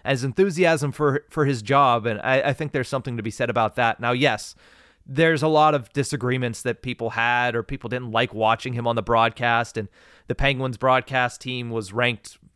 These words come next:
pretty low. I don't remember what, who did the rankings, but they were ranked fairly low in, in a couple of those athletic polls. But, I mean, these guys lost their jobs. That's the one thing I, I kinda didn't like to see on Friday.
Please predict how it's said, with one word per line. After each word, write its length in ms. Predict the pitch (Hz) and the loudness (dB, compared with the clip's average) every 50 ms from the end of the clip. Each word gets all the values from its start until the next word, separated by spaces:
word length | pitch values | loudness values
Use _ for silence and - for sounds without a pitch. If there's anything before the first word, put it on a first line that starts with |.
| _ _ - | _ _ -4
pretty 180 | - 185 165 | -2 -2 -2
low. 440 | 127 120 113 110 117 120 123 123 120 | -2 -4 -4 -2 2 2 4 4 4
I 100 | 107 131 | 2 2
don't 100 | 156 151 | 0 -2
remember 320 | 110 113 107 110 113 113 113 | -4 -4 -2 -2 -2 -2 -4
what, 160 | 110 110 - - | -4 -6 -8 -10
who 120 | 127 127 | -8 -8
did 140 | 131 120 127 | -6 -6 -4
the 100 | 95 113 | -4 -6
rankings, 480 | 98 104 104 107 104 - 104 104 104 - | -6 -6 -6 -8 -8 -8 -10 -10 -10 -10
but 140 | - 110 - | -12 -10 -8
they 80 | 165 | -6
were 140 | 170 151 120 | -6 -4 -2
ranked 260 | 113 120 117 110 - | -2 -2 -2 -4 -6
fairly 360 | _ - 117 117 113 110 101 | _ -4 -2 -2 -2 -2 -4
low 420 | 101 98 104 107 107 107 104 98 - _ _ _ - _ - | -6 -6 -4 -4 -2 -2 -4 -4 -6 _ _ _ -20 _ -8
in, 120 | - 127 117 | -6 -4 -2
in 120 | 131 131 | -2 -2
a 40 | 127 | -2
couple 220 | - 147 - 123 | -2 -2 -2 -2
of 60 | 117 | 0
those 180 | 113 117 110 95 | -2 -2 0 0
athletic 480 | 107 110 117 - 110 110 107 107 - - | 0 -2 -2 -2 -4 -4 -4 -4 -6 -8
polls. 340 | - 120 117 113 117 110 | -6 -4 -4 -4 -4 -6
But, 280 | 101 - 113 107 104 _ _ _ _ _ _ _ _ _ - | -6 -4 -4 -4 -4 _ _ _ _ _ _ _ _ _ -6
I 40 | 131 | -4
mean, 260 | 127 127 117 107 - _ _ _ _ _ _ _ - | -4 -4 -4 -6 -10 _ _ _ _ _ _ _ -8
these 140 | 143 147 135 | -6 -2 0
guys 220 | 202 208 226 156 | 2 2 2 2
lost 280 | 143 147 147 147 - - | 2 2 2 2 0 -4
their 80 | 110 | -10
jobs. 420 | 104 - 117 107 104 98 85 - - | -8 -6 -4 -2 -2 -2 -4 -6 -6
That's 220 | - 180 190 - | -4 -4 -2 0
the 80 | 240 214 | 0 0
one 140 | 202 170 | 0 0
thing 160 | - 156 123 117 | -2 -2 -2 -2
I, 180 | 107 104 - | -2 -2 -2
I 20 | 110 | -6
kinda 280 | - - 127 131 117 | -6 -4 -4 -4 -4
didn't 240 | 101 120 110 127 127 | -4 -6 -6 -6 -6
like 180 | 117 117 123 - | -6 -6 -6 -6
to 80 | 131 | -10
see 340 | - - 139 135 135 139 - _ _ _ _ _ _ | -12 -10 -8 -8 -8 -8 -10 _ _ _ _ _ _
on 140 | - 127 131 | -6 -6 -6
Friday. 560 | 117 - 139 135 135 135 139 143 143 143 143 | -4 -2 0 2 2 2 2 0 -2 -4 -6